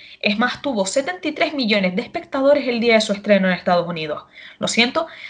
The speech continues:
haré como un mini, mini, mini spoiler del final, pero, eh, tienen el resto de nueve temporadas para devorar. Este final comienza con uno de los cuatro protagonistas que se pierde en un pueblo, el cual tiene por norma no ser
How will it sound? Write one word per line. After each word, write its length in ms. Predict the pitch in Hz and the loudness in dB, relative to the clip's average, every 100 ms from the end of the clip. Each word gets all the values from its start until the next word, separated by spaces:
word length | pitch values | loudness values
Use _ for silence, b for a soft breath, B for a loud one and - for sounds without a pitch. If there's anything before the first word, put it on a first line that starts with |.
| B | B
haré 180 | 277 269 | 0 2
como 140 | 285 | 4
un 240 | 294 330 381 | 2 -2 -6
mini, 440 | 508 554 539 494 480 | -4 -2 -2 -4 -4
mini, 180 | 466 392 | -4 -4
mini 260 | 381 302 | -2 0
spoiler 480 | 277 - 277 262 233 | 0 4 6 6 2
del 160 | 233 277 | 2 0
final, 320 | 233 233 262 B B _ | 2 2 0 B B _
pero, 400 | 254 285 302 - | 6 8 6 6
eh, 160 | 202 185 | 2 2
tienen 260 | 185 190 | 2 2
el 80 | 185 | 2
resto 200 | 185 220 | 0 0
de 120 | 185 | 0
nueve 220 | 180 185 180 | 2 2 2
temporadas 540 | 180 180 165 165 214 | 0 0 2 2 2
para 180 | - 170 | 0 0
devorar. 480 | 147 165 208 208 - B B B B _ _ | 2 2 2 0 -12 B B B B _ _
Este 380 | - 320 330 330 | -2 -2 0 -4
final 400 | 311 277 294 285 | -2 0 0 0
comienza 540 | - 240 247 277 320 311 | 0 0 0 0 0 2
con 220 | 262 254 | 0 0
uno 160 | 196 180 | -2 0
de 80 | |
los 100 | 180 | -2
cuatro 320 | - 202 214 208 | 2 4 4 -2
protagonistas 640 | 233 247 269 302 - 339 B B B - | -4 -2 -2 -2 -4 -6 B B B -4
que 160 | 262 | -2
se 160 | 320 233 | 2 2
pierde 260 | 196 180 175 | 2 0 -2
en 80 | |
un 140 | 160 151 | -4 -4
pueblo, 400 | - 92 135 - B B | -4 -2 -4 -6 B B
el 180 | - 185 | -4 -4
cual 240 | 185 214 233 | 2 2 4
tiene 200 | 196 196 | 4 6
por 180 | 202 | 6
norma 420 | 202 220 262 311 330 B B | 4 4 4 2 0 B B
no 260 | 208 220 262 | 2 2 2
ser 320 | - 196 247 | 4 6 6